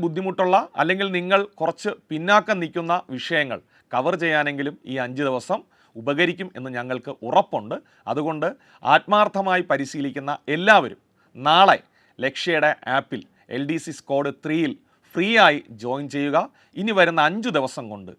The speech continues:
ഒരു അഞ്ച് അധ്യായമായാലും മതി കോഴ്സിൽ നിന്ന് കൃത്യമായി പഠിച്ചെടുക്കുക. വരാൻ പോകുന്ന എൽ ഡി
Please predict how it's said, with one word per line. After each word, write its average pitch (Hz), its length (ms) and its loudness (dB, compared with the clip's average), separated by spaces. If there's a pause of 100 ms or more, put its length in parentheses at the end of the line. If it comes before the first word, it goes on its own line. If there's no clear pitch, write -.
(320)
ഒരു 139 180 2
അഞ്ച് 190 280 0
അധ്യായമായാലും 175 880 6
മതി 92 160 -12 (240)
കോഴ്സിൽ 135 380 -6
നിന്ന് 127 220 -12
കൃത്യമായി 131 480 -2 (160)
പഠിച്ചെടുക്കുക. 127 580 -2 (480)
വരാൻ 208 300 8
പോകുന്ന 226 280 4
എൽ 185 120 2
ഡി 214 60 0